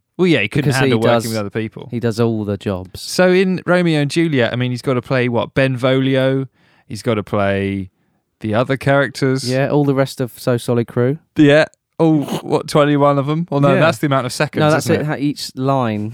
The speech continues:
Speaker 2: each, uh, li-, little line they have is twenty-one seconds long. Yeah.
Speaker 1: <laughs> Oh, yeah, yeah.
Speaker 2: Um, but that's,
Speaker 1: Yeah.
Speaker 2: that's, that's, that's by the by.
Speaker 1: <laughs> So Glenn Tamplin.
Speaker 2: Glenn Tamplin.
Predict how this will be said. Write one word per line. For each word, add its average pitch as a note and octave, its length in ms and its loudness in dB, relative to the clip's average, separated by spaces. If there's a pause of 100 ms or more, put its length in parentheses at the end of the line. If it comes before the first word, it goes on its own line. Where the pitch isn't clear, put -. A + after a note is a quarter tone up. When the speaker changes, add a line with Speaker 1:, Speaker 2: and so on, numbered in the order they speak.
(120)
Speaker 2:
each, - 320 -6
uh, C3 280 0
li-, A#2+ 220 -8
little A#2 220 -4
line A#2 260 -4
they G#2 80 -6
have G2 120 -8
is G2+ 100 -12
twenty-one G#2 260 -10
seconds G2 320 -10
long. G#2 120 -6 (120)
Yeah. F#2+ 200 -12
Speaker 1:
<laughs> - 40 -20
Oh, A2 240 -4
yeah, G2+ 260 -6 (100)
yeah. G2+ 260 -6 (140)
Speaker 2:
Um, G2 380 -12
but - 140 -8
that's, G#2 220 -6
Speaker 1:
Yeah. A2 60 -6
Speaker 2:
that's, - 300 -10
that's, - 340 -12
that's - 260 -16
by F#2+ 160 -10
the G2+ 80 -12
by. G2+ 320 -6 (580)
Speaker 1:
<laughs> - 80 0 (1600)
So D3+ 200 2
Glenn E3+ 280 2
Tamplin. D#3 640 0
Speaker 2:
Glenn C#3 160 -4
Tamplin. C#3 200 -2